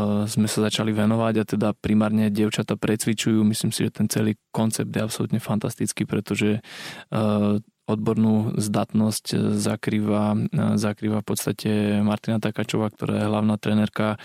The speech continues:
e, spolu s Taničkou, lebo myslím si, že ani Tatiana nie je amatér, cvičí a športuje celý život a dnes neviem, čo je považované za profesionálna amatéra, či máš certifikát, nemáš certifikát, takže myslím si, že tá kombinácia Tatiany a Martiny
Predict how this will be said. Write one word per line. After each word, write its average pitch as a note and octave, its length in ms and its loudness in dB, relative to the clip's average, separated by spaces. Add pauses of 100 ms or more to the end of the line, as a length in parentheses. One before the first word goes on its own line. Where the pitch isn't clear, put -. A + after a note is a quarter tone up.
(720)
e, G#2+ 300 0
spolu G#2+ 560 0
s - 80 -8
Taničkou, G#2+ 420 0
lebo G#2 160 0
myslím G#2 300 2
si, - 100 -4
že G#2+ 380 0
ani G#2+ 180 2
Tatiana G#2+ 600 2
nie A2 240 4
je G#2+ 80 2
amatér, A2 440 0 (520)
cvičí G#2+ 420 0
a G#2+ 80 0
športuje G#2+ 460 -2
celý G#2+ 240 0
život G#2+ 340 2 (160)
a G#2 80 -6
dnes G#2+ 560 -2
neviem, G#2 300 -2
čo - 160 -4
je G#2 80 0 (160)
považované G#2 560 0
za G#2 80 -2
profesionálna G#2+ 640 0
amatéra, G#2+ 480 0
či - 180 -10
máš G#2+ 240 0
certifikát, G#2+ 480 -4
nemáš G#2+ 320 0
certifikát, A2 480 -4
takže A2 240 -2
myslím A2 220 2
si, - 100 0
že G#2+ 140 0
tá G#2+ 100 0
kombinácia A2 560 0
Tatiany G#2+ 480 0
a G#2 80 2
Martiny G#2+ 460 2